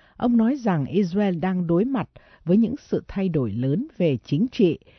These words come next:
trong thế giới Ả Rập và sự thay đổi về thành phần dân số ở vùng Trung Đông. Ông cho rằng qua việc theo đuổi một nền hòa bình lâu bền với Palestine, Israel có thể đảo ngược làn sóng ngầm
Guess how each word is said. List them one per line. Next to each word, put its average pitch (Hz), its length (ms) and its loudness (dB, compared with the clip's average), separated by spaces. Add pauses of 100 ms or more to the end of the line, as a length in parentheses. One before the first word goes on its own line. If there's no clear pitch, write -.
(240)
trong 185 280 0
thế 170 180 0
giới 190 220 0
Ả 123 240 -4
Rập 131 160 -2 (420)
và 165 240 4
sự - 280 -4
thay 214 180 -2
đổi 143 340 2
về 139 160 -2
thành 135 200 -2
phần 120 400 -2
dân 185 180 2
số 160 500 -2
ở 123 120 -10
vùng 127 300 0 (100)
Trung 160 260 0
Đông. 151 180 2 (840)
Ông 226 200 0
cho 233 160 2
rằng 180 320 -2 (160)
qua 226 160 -2
việc 180 280 0
theo 220 240 -2
đuổi 147 260 0
một 127 140 -2
nền 131 280 -2
hòa 135 240 -4
bình 127 360 -2
lâu 185 120 2
bền 135 340 0
với 151 240 -6 (260)
Palestine, 147 640 -2 (500)
Israel 202 540 0 (100)
có 240 100 -6
thể 180 200 -2
đảo 113 400 -4
ngược 151 260 2 (320)
làn 151 340 -2
sóng 180 400 -4
ngầm 160 260 2